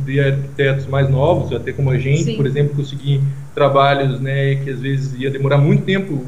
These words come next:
Speaker 1: uma carreira extensa pra você conseguir, né, ter essas oportunidades, e você vai ser julgado, é, igual qualquer outro com, é, participante, né? Isso é,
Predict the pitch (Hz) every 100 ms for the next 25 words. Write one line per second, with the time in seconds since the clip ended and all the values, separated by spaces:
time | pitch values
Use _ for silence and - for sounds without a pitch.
0 | - 131 135 143 143 165 160 135 139 147
1 | 175 208 - 139 139 - 135 143 139 170
2 | 202 - - - - 135 143 139 139 160
3 | 156 139 127 139 - 143 135 135 143 185
4 | - - - - - 131 135 147 143 151
5 | 147 147 139 151 147 127 - - 135 127
6 | 131 127 135 160 185 160 - - 131 -
7 | 156 151 156 151 139 135 139 135 - -
8 | - - 127 123 135 131 143 139 143 226
9 | - 143 143 143 139 - 147 131 123